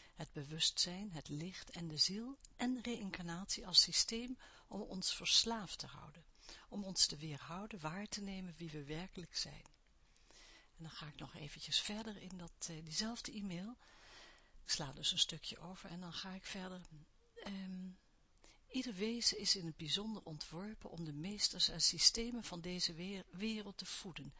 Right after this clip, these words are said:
Daarom is datgene wat je binnen de vocabulaire van het bewustzijn als transcendent,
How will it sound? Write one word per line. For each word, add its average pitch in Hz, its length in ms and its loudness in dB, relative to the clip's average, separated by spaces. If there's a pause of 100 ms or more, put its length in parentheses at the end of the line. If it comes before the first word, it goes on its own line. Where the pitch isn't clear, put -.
(360)
Daarom 202 320 -2
is - 200 4
datgene 185 560 -4
wat 160 180 -6
je 170 60 -4
binnen 196 320 -2
de 160 100 -8
vocabulaire 165 840 -6
van 147 200 -8
het 147 100 -8
bewustzijn 165 540 2
als - 200 4
transcendent, - 760 -2